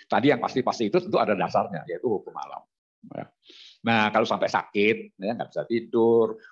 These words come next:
berdebar-debar, cemas, ya, nah, boleh cari profesional, ya, boleh cari psikiater, psikolog, paranormal, sinse, <laughs> terserah Anda mau cari siapa. Pokoknya yang bisa menyembuhkan, ah, bagus. Ya.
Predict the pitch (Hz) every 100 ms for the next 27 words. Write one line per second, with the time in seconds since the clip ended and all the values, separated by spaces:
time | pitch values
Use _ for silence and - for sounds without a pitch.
0 | - 80 87 78 - 123 113 117 113 110
1 | 110 117 117 113 113 - - - _ -
2 | 98 139 - _ - 82 82 92 98 85
3 | 98 - _ _ _ _ _ _ _ -
4 | 101 101 107 101 85 - - 107 131 98
5 | 98 90 82 90 73 69 110 110 110 -
6 | - - 104 110 117 117 120 _ _ _
7 | _ - - 73 87 104 104 104 104 104
8 | 104 - 113 117 120 113 123 - - -
9 | - - - - 95 113 113 - 101 104
10 | 117 110 98 113 101 98 90 - _ _
11 | _ 127 127 156 143 123 131 135 139 131
12 | 151 151 - 104 92 82 80 - - _
13 | _ -